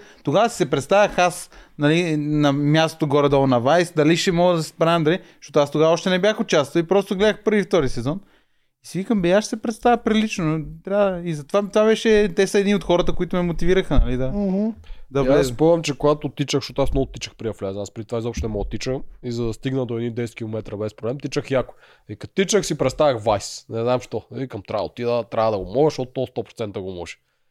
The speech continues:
Speaker 3: Та Вайс и на мен ми остава някакси във втори сезон в главата.
Speaker 1: Не, Вайс, Вайс имаше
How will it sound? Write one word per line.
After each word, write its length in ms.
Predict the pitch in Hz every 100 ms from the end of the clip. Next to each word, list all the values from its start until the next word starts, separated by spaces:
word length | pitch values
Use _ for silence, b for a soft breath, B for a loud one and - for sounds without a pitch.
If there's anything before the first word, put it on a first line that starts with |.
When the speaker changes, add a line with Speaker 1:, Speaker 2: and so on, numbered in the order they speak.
| _ _
Speaker 3:
Та 80 | -
Вайс 340 | 101 113 151 170
и 40 |
на 100 | 143
мен 200 | 131 147
ми 80 | 151
остава 360 | 143 151 135 127
някакси 260 | 120 -
във 80 | 120
втори 240 | - 117
сезон 360 | 107 107 107 107
в 80 | 101
главата. 360 | 101 98 95
Speaker 1:
Не, 60 | 170
Вайс, 360 | 143 170 220 -
Вайс 380 | 156 190 202
имаше 540 | 196 202 - 185 180